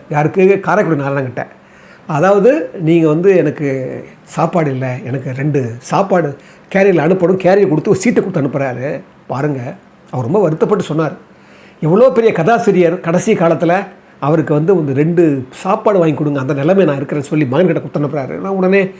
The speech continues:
வாங்கி கொடுத்தேன் சொல்லிட்டு அந்த அந்திம காலத்தோட மரணத்தை பத்தி சொல்றாரு. ஒரு நேரத்துல அவர் இறந்துடுறாரு, மறைஞ்சிடுறாரு. மறையும் போது இவர் வந்துட்டு இருக்கிறாரு, பார்த்தா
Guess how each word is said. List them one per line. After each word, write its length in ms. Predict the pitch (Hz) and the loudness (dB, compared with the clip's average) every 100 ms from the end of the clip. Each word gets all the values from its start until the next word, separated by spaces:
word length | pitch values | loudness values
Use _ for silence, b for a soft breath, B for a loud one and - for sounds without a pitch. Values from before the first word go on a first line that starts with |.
| B B | B B
வாங்கி 280 | 147 160 147 | -2 -2 0
கொடுத்தேன் 200 | 139 196 | -2 -2
சொல்லிட்டு 640 | 196 175 175 165 202 247 | 2 2 4 4 4 2
அந்த 220 | - 127 127 - _ _ _ - | -2 -6 -6 -12 _ _ _ -4
அந்திம 180 | 143 233 262 | 0 2 2
காலத்தோட 540 | - 185 185 160 143 | 2 0 2 0 0
மரணத்தை 320 | 131 165 175 | 0 0 0
பத்தி 240 | 190 - 156 | -2 -2 -4
சொல்றாரு. 220 | 131 - - - B B B B B | -4 -8 -12 -20 B B B B B
ஒரு 260 | 196 220 202 | 4 4 4
நேரத்துல 320 | 240 269 247 | 4 4 2
அவர் 340 | 262 208 190 | 2 2 2
இறந்துடுறாரு, 800 | 175 175 220 208 160 120 127 190 139 | 2 2 2 2 0 -2 -4 -6 -2
மறைஞ்சிடுறாரு. 600 | 151 214 190 147 117 104 | 0 2 0 0 -6 -6
மறையும் 340 | 147 233 302 | 0 2 2
போது 200 | 240 262 | 2 4
இவர் 160 | 254 185 | 4 4
வந்துட்டு 140 | 285 | 2
இருக்கிறாரு, 340 | 320 208 220 220 | 0 2 0 0
பார்த்தா 140 | 196 | -2